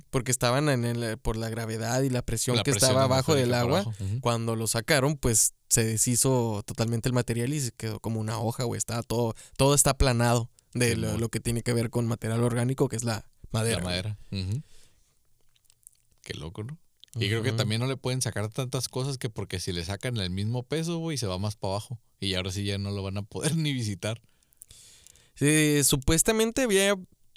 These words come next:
Speaker 1: visto que para el dos mil veinticinco tienen previsto sacar
Speaker 2: Sacarlo.
Speaker 1: el Titanic, güey.
Speaker 2: Ok.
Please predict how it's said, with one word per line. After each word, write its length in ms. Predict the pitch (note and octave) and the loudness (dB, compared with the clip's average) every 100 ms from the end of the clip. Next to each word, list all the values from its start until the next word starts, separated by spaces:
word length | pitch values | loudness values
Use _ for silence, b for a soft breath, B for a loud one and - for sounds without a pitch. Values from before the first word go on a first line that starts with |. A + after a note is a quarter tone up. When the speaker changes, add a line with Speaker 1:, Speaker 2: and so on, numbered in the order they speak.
| - _ _ _ - - | -20 _ _ _ -20 -6
Speaker 1:
visto 540 | C3+ D#3+ E3 - A#3 | 0 4 4 4 2
que 160 | - C#3 | 2 2
para 240 | B2+ A#2+ | 4 4
el 80 | A#2 | 4
dos 140 | A2 | 4
mil 80 | B2+ | 4
veinticinco 500 | D3+ F3+ A#2 C3 D#3+ | 4 2 2 4 2
tienen 640 | C#3 C3 C#3+ D3+ B2 A#2 A2+ | 4 4 6 4 2 0 0
previsto 720 | A2+ A2 A#2 A#2 - E3 C#3+ | 2 2 2 2 4 4 4
sacar 500 | A2 A#2 - A#2 A2+ | 2 2 2 2 2
Speaker 2:
Sacarlo. 320 | B2 B2+ A#2 F2+ | 2 2 -2 0
Speaker 1:
el 260 | B2+ B2 G#2+ | 2 2 0
Titanic, 380 | G#2+ A2+ A#2+ - | -2 -2 -4 -6
güey. 180 | - - - | -16 -16 -20
Speaker 2:
Ok. 400 | - - E2+ B2 | -20 -12 -10 -10